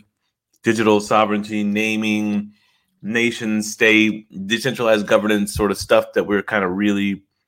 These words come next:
like, pushing on the past, say, eighteen months, twenty-four months,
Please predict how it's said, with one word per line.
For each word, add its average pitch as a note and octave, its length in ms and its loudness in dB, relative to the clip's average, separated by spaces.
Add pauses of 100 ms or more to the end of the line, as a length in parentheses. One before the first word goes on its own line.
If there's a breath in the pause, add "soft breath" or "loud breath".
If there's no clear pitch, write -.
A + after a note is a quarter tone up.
like, F#2+ 180 -2
pushing A2 320 -4
on F#2+ 160 -2
the F#2 80 -4
past, F#2 380 0
say, F#2 140 -2
eighteen F#2 400 -8
months, F2 200 -8
twenty-four F#2 440 -6
months, F2 280 -6